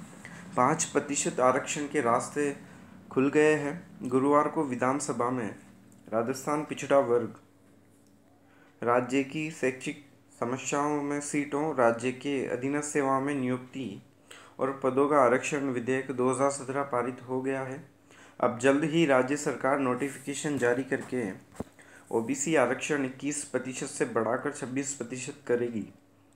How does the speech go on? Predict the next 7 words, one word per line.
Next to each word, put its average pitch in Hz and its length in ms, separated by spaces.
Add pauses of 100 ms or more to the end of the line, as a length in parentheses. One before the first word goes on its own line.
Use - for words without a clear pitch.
(460)
हालां-, 131 520
हालांकि 143 420
विधायक 139 640
प्रहलाद 135 580 (800)
गुंजल, 127 500
घनश्याम 143 540
तिवाड़ी, 123 640